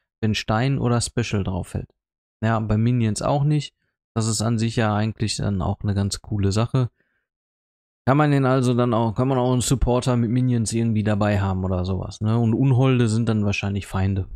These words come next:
in dem Fall. Gut. So, das heißt, wir haben einen, der macht Schaden, generiert ein Mega-Lakaien, fünfzig Prozent Leben. Ja, also hier haben wir jetzt zwei fünf ohne Truppe, heißt, der Mega-Minion hat eintausendzweihundertfünfzig Leben.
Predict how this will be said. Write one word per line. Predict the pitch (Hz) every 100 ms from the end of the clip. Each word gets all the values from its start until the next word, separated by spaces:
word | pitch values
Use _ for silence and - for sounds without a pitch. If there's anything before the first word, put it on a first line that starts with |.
| -
in | 98
dem | 98 95
Fall. | - 92 - _ _ _ _ _ _ _ _ _ _ _ _
Gut. | 117 107 - _ _ _ _ _
So, | 120
das | 120 117
heißt, | 135 113 95 -
wir | 117
haben | 117 135 117
einen, | 113 113 110
der | 113 113
macht | 110 -
Schaden, | - 123 123 135 185 196 - - _ _ _ _ _
generiert | 110 117 131 123 131 143 -
ein | 120 120 113 120 127
Mega-Lakaien, | 147 139 107 104 - 107 104 135
fünfzig | - 160 156 - 151 -
Prozent | - 127 135 131
Leben. | 117 123 151 196 - _ _ _ _ _ _ _ _ _
Ja, | 110 127 151
also | - 120 120 117
hier | 113 127 131
haben | 127
wir | 120
jetzt | - -
zwei | - 123 123
fünf | - 151 139
ohne | 135 143 139
Truppe, | - 147 151 131
heißt, | 120 131 -
der | 120
Mega-Minion | 120 127 123 123 123 123 117
hat | 117 -
eintausendzweihundertfünfzig | 117 123 120 - 117 113 113 113 120 117 113 - 123 - - 110
Leben. | 110 127 160 196